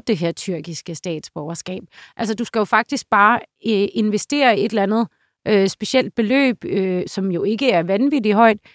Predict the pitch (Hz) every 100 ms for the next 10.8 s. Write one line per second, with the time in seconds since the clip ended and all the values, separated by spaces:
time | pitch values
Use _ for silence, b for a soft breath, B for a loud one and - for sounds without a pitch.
0 | b _ 240 233 - 202 202 202 - 247
1 | 220 - 175 170 160 - 170 165 - 202
2 | 233 311 320 180 165 b b b _ 240
3 | - 262 - 277 262 - 196 208 - 214
4 | 208 214 233 - - 247 - 247 240 277
5 | 240 202 202 220 196 - 262 226 220 -
6 | 240 196 - 185 180 180 b b b b
7 | 226 214 220 196 - 277 294 226 208 151
8 | - - - 160 160 160 - - 233 -
9 | 208 165 202 214 165 185 160 175 - 202
10 | 208 180 165 226 220 196 139 160